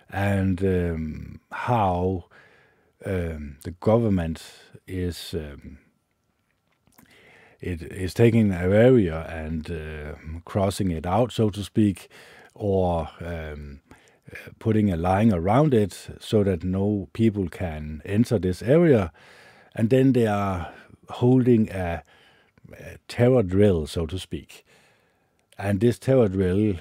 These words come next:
goes viral or goes live, uh, to a real, uh, terror attack, or I also have to use quotation here because, uh, then the,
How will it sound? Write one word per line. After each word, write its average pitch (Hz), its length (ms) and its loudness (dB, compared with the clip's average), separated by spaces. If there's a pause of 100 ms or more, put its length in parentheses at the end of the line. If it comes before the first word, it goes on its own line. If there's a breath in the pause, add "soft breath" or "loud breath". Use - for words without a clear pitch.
goes 85 540 -4 (200)
viral 92 600 -2
or 85 220 -8
goes 80 400 -8
live, 92 800 -4 (680 loud breath)
uh, 107 340 0
to 98 200 -2
a 80 60 0
real, 104 420 4
uh, - 500 -16
terror 123 320 2
attack, 95 560 -4
or 87 380 -2 (200)
I 78 200 -12
also 85 340 -8
have 82 300 -8
to 85 180 -12
use 85 300 -6
quotation 101 580 0
here 101 220 0
because, 110 480 0 (840 loud breath)
uh, 110 480 4
then 127 300 6
the, 90 400 2